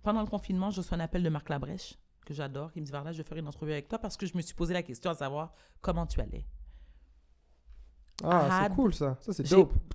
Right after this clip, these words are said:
Speaker 1: tr-, beaucoup apprécié.
Speaker 2: Ah, ouais, ouais.
Speaker 1: Je n'ai jamais été aussi bien.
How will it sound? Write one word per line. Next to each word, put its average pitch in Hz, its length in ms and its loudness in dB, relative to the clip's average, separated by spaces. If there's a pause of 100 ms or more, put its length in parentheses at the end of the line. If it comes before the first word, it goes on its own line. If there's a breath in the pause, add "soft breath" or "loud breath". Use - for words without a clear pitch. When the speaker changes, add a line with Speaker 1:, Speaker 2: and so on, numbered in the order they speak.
Speaker 1:
tr-, - 180 -8
beaucoup 226 340 4
apprécié. 156 340 2
Speaker 2:
Ah, 151 160 0
ouais, 139 120 0
ouais. - 120 -8 (1600)
Speaker 1:
Je 160 140 0
n'ai 175 120 2
jamais 175 280 2
été 160 160 -4
aussi - 220 0
bien. - 180 -6